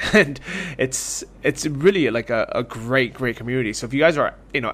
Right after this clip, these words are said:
at all interested in the dropship lifestyle, uh, as in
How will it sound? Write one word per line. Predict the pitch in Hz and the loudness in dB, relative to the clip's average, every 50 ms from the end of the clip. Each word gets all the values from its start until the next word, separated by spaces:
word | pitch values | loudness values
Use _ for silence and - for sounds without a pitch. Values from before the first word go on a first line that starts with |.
| - - | -2 0
at | - 123 120 | 2 2 2
all | - - 127 139 139 127 107 | 4 4 6 6 6 6 4
interested | 82 123 120 - 117 - - - 113 110 104 - - | 2 -2 -6 -8 -10 -12 -8 -6 -6 -6 -6 -8 -8
in | - 117 117 120 117 113 - - - - - - - - - - | -8 -8 -8 -8 -8 -10 -12 -16 -20 -20 -20 -20 -20 -20 -14 -6
the | - 131 | -4 -2
dropship | 127 - 120 107 - - - - | 0 2 0 0 0 -4 -4 -2
lifestyle, | 90 104 113 - - - 113 92 87 76 80 101 - - - - | 0 0 0 0 -2 -2 -2 0 0 0 -2 -6 -8 -8 -8 -4
uh, | 110 113 82 76 | -2 0 2 2
as | 131 131 113 | 0 0 -2
in | 123 117 117 117 | -4 -6 -8 -10